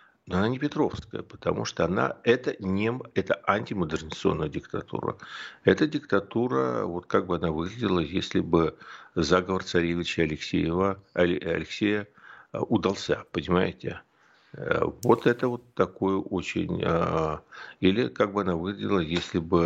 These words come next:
э, условно говоря, Пуричкевич не ограничился только тем, что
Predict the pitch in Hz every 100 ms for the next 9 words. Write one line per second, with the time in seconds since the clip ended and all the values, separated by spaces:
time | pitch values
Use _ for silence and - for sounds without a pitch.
0 | 85 90 - 85 - - - 87 85 82
1 | 82 82 85 - - - _ - 87 80
2 | - 90 90 - 95 95 101 85 78 -
3 | - - - - 78 - 76 101 101 -
4 | - - 80 80 78